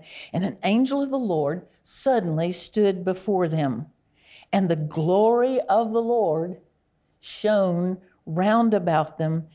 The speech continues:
and they were terribly frightened. And the angel said to them, "Do not be afraid, for behold, I bring to you good news of a great joy,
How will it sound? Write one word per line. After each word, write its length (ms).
and 240
they 240
were 300
terribly 840
frightened. 760
And 160
the 180
angel 400
said 360
to 100
them, 380
"Do 200
not 280
be 120
afraid, 580
for 140
behold, 640
I 200
bring 480
to 160
you 580
good 260
news 680
of 140
a 60
great 540
joy, 520